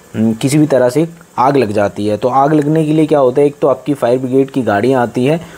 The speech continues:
और पाइप से उस, है, वो आग लगी होगी जिन जिन जगह, वहाँ पर पाइप से पानी को स्प्रे करती हैं। तो फ्रंट से तो जा नहीं सकते, तो साइडों में जो आग लगी होगी,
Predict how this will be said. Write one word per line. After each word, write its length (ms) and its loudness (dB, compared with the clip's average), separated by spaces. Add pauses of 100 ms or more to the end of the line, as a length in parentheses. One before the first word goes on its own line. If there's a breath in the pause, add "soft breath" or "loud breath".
(160 loud breath)
और 80 2
पाइप 300 0
से 140 -2
उस, 320 -2
है, 100 0
वो 180 2
आग 340 0
लगी 280 2
होगी 300 0
जिन 200 -4
जिन 180 -2
जगह, 260 2 (400 loud breath)
वहाँ 200 2
पर 80 2
पाइप 300 0
से 140 0
पानी 340 -2
को 60 0
स्प्रे 360 0
करती 300 -2
हैं। 100 -6
तो 180 -2 (640)
फ्रंट 320 0
से 120 0
तो 80 4
जा 200 2
नहीं 180 2
सकते, 340 -2
तो 80 0
साइडों 380 2
में 100 2
जो 120 4
आग 180 2
लगी 200 -4
होगी, 280 -4